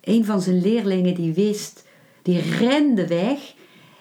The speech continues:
en die kwam terug met de lievelingscake van die meester. En de anderen keken naar hem van, "Wat is hij in godsnaam aan het doen om met een cake aan te komen zetten op dit moment?"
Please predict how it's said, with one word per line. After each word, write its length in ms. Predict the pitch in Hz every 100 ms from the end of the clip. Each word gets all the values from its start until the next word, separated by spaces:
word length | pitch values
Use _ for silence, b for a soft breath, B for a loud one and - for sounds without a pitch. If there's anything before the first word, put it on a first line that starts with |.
| B B B B
en 200 | 190 208
die 160 | 202 196
kwam 360 | 196 185 175
terug 560 | - 233 269 320 - -
met 360 | 175 185 180 -
de 160 | 160 170
lievelingscake 1120 | 170 262 254 190 180 165 - 185 170 175 170
van 260 | - 165 165
die 120 | 165
meester. 760 | 165 170 151 147 - 135 135 - b b b b b b b b b
En 160 | 156 160
de 140 | -
anderen 460 | 160 196 170 160 -
keken 360 | 208 185 180
naar 160 | 170 160
hem 220 | 165 160
van, 340 | 160 151 147
"Wat 180 | 143 151
is 160 | 151 -
hij 100 | 165
in 120 | 147
godsnaam 760 | 147 - 233 247 - 165 156
aan 120 | 156 151
het 160 | 139
doen 220 | 208 202
om 80 | 147
met 200 | 156 156
een 180 | 156 147
cake 320 | 233 226 208
aan 220 | - 156 160
te 120 | 165
komen 320 | 165 156 151
zetten 360 | 151 156 151 -
op 140 | 151
dit 200 | 180 180
moment?" 640 | 151 143 170 151 147 -